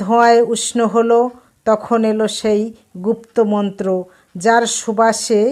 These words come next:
ভরে উঠল পুরো রান্নাঘর। কালো জিরার সাথে জিরা দানা, তেল স্নানে তাদের সেই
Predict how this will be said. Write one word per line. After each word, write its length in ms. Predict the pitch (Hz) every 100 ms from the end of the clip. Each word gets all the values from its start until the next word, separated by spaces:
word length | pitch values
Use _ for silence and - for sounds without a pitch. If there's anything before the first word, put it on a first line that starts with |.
| 311
ভরে 360 | 220 226 214 214
উঠল 360 | 196 196 202 208 196 190 196 _ -
পুরো 240 | 285 311
রান্নাঘর। 720 | 294 208 202 196 190 - 175 160 175 _ _ _ _ -
কালো 240 | 214 226
জিরার 360 | 202 226 220 214 -
সাথে 260 | 220 214 214
জিরা 300 | 185 214 208
দানা, 320 | 208 202 196 190 190 _ _ _ _ _ 233
তেল 180 | 240 247
স্নানে 440 | - 240 233 226 220
তাদের 380 | 220 208 220 196
সেই 340 | - - 240